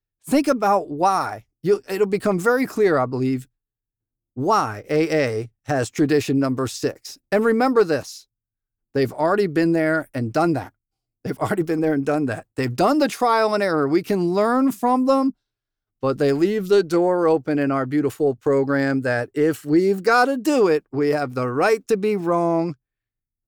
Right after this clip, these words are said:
and learn from that. The beautiful gift, the never-failing educational effort of trial and error remains available.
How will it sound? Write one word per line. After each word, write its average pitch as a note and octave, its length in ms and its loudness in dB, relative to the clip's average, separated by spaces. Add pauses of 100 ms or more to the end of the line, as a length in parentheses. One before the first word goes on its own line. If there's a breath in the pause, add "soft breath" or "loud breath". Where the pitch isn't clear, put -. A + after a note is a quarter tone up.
(160)
and G#2+ 220 -10
learn D3+ 360 0
from C3+ 360 -2
that. A2 280 -8 (220)
The F#3+ 200 2
beautiful B3+ 520 2
gift, F#3 480 -2
the D#3+ 200 -2
never-failing G#3+ 1080 2 (100)
educational F3 680 0
effort C#3 400 -2
of C#3 160 -2
trial G3 440 0
and F3 80 0
error C3+ 380 -2 (580)
remains D#3 720 0 (140)
available. A#2 580 -6